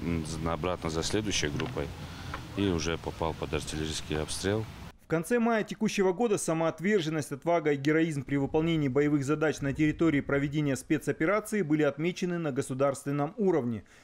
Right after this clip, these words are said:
Speaker 2: Указом президента России Адам Джигутанов награжден медалью Суворова.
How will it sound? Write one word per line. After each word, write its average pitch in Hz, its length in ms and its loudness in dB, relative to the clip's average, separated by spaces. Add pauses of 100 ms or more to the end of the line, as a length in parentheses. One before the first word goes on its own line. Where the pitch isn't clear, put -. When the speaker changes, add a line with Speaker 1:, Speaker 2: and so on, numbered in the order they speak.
(140)
Speaker 2:
Указом 202 440 0
президента 170 540 2
России 202 400 2
Адам 151 460 0
Джигутанов 139 580 0
награжден 151 560 2
медалью 139 540 2
Суворова. 139 680 4